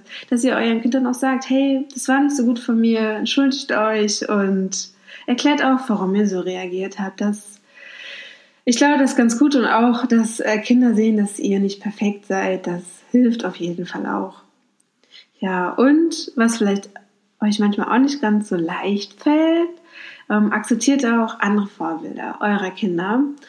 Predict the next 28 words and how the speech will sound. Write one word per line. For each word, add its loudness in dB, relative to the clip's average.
Denn 4
es 4
ist 0
ja 4
so, 4
dass 0
eure, -4
die -2
Welt 2
eurer 0
Kinder 2
jetzt -2
auch -4
schon -2
viel 2
größer 2
geworden 2
ist 0
und, -2
ähm, -2
es -4
ja 4
jetzt -2
einfach 0
auch -6
Ansichten 2
trifft, 0
die 0